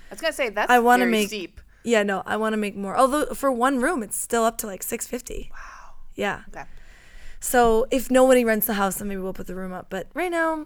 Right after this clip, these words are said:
Speaker 2: no. Right, it's compared to, like, the fact that right now it's, like, our room's fifty bucks a
Speaker 1: Yeah,
Speaker 2: night.
Speaker 1: yeah.
Speaker 2: You know?
Speaker 1: Yeah.
Speaker 2: Twelve hundred is pretty enticing.
Speaker 1: Airbnb.
Speaker 2: Yeah.
Speaker 1: Spectacular.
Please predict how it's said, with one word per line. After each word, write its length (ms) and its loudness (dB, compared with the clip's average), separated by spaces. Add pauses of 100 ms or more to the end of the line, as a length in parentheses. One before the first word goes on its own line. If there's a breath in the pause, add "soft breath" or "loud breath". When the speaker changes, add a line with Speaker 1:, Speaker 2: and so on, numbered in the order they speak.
Speaker 2:
no. 240 -12 (140)
Right, 180 2
it's 140 -2
compared 320 -2
to, 80 -6
like, 220 6
the 80 2
fact 220 -2
that 80 -4
right 200 -6
now 160 -6
it's, 160 -10
like, 200 -8
our 160 -4
room's 440 -8
fifty 320 -8
bucks 360 -10
a 40 -6
Speaker 1:
Yeah, 40 -4
Speaker 2:
night. 400 -6
Speaker 1:
yeah. 160 -12 (200)
Speaker 2:
You 120 -6
know? 280 -8
Speaker 1:
Yeah. 220 -12 (520)
Speaker 2:
Twelve 260 -12
hundred 320 -16
is 120 -16
pretty 220 -14
enticing. 460 -16 (120)
Speaker 1:
Airbnb. 800 -16 (140)
Speaker 2:
Yeah. 540 -8
Speaker 1:
Spectacular. 540 -12